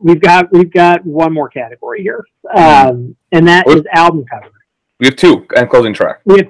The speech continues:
Speaker 1: two more. Okay, we have best closing song and then best album cover.
Speaker 2: Mm-hmm.
Speaker 1: Best album cover, I'm gonna
Speaker 2: I
Speaker 1: give
Speaker 2: think
Speaker 1: it, like, I'm gonna give it to Liz Phair.
Speaker 2: Yeah, I
Speaker 1: Like,
Speaker 2: think so
Speaker 1: Liz,
Speaker 2: too.
Speaker 1: Liz
Speaker 2: It's doing something, like, you know. Um,
Speaker 1: Yeah, the Blink one. Now, I will say the Blink one eighty-two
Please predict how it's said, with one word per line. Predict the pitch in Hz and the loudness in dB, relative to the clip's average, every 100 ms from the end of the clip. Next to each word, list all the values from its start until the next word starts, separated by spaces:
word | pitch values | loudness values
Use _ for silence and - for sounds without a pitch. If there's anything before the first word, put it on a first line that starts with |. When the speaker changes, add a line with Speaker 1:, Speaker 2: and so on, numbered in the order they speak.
| 220 | 0
Speaker 1:
two | 202 | 2
more. | 160 127 156 | 2 0 -4
Okay, | - 135 | -4 -4
we | 135 | -4
have | 135 | -2
best | 156 - | -4 -4
closing | 156 151 151 156 - | -2 -2 -2 -6 -6
song | 151 139 135 | -6 -6 -8
and | 127 | -12
then | 123 | -10
best | 123 123 | -8 -6
album | 135 120 113 | -4 -4 -8
cover. | 117 110 - _ - _ _ - | -16 -14 -18 _ -20 _ _ -4
Speaker 2:
Mm-hmm. | |
Speaker 1:
Best | 202 359 349 | 0 2 2
album | 262 247 214 | 2 2 2
cover, | 185 156 143 135 _ _ _ _ _ _ _ _ | 0 2 0 -2 _ _ _ _ _ _ _ _
I'm | - - - _ _ - 226 | -20 -20 -20 _ _ -4 2
gonna | 415 415 | 4 4
Speaker 2:
I | |
Speaker 1:
give | 262 | 4
Speaker 2:
think | 294 | 2
Speaker 1:
it, | - | 0
like, | 381 - - | -2 -2 -2
I'm | 254 | 0
gonna | 294 | 0
give | 233 233 | 0 -2
it | 214 | -2
to | 190 | -4
Liz | 143 120 - | -8 -10 -18
Phair. | - _ _ - | -20 _ _ 0
Speaker 2:
Yeah, | - | 2
I | |
Speaker 1:
Like, | 180 | 2
Speaker 2:
think | 196 | 2
so | 190 | 2
Speaker 1:
Liz, | 175 | 2
Speaker 2:
too. | 156 120 | 2 0
Speaker 1:
Liz | 202 - - | 0 -2 -2
Speaker 2:
It's | 147 - | -4 -4
doing | - 170 185 | 0 4 4
something, | 110 110 - 64 127 - | 2 -4 -6 -10 -10 -6
like, | 123 120 | -4 -4
you | 113 | -2
know. | 104 104 117 _ _ | 0 0 -4 _ _
Um, | 104 101 87 85 - _ _ - | -8 -8 -8 -16 -20 _ _ -2
Speaker 1:
Yeah, | 180 | 0
the | 190 | 0
Blink | 214 302 349 | -2 -4 -4
one. | 285 - | -6 -6
Now, | 233 240 | -4 0
I | 233 | 0
will | 226 285 277 | 0 -2 -4
say | 240 | -6
the | 196 | -4
Blink | 165 202 208 | -6 -8 -8
one | 226 | -8
eighty-two | 208 196 - 180 160 160 | -6 -8 -4 -2 -2 -6